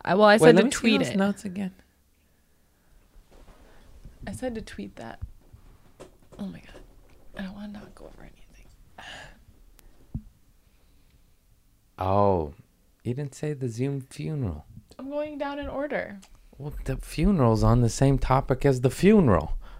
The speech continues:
Speaker 1: I don't know.
Speaker 2: <laughs>
Speaker 1: We weren't at a Zoom funeral.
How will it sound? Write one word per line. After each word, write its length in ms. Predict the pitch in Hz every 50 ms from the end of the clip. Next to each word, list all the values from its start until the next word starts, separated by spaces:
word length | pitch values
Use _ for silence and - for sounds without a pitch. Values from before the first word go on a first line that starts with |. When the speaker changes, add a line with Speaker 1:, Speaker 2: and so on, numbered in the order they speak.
| - - - - -
Speaker 1:
I 80 | 196 226
don't 200 | 277 302 247 185
know. 240 | 180 185 214 226 226 - - - - - - - - - - - - - - - - -
Speaker 2:
<laughs> 140 | 370 - - 220 214 - - - -
Speaker 1:
We 160 | 226 247 247
weren't 220 | 233 247 262 -
at 160 | 196 220 262 277
a 100 | 240 226
Zoom 320 | 196 190 190 220 262 277 226 - -
funeral. 340 | 180 170 170 180 185 190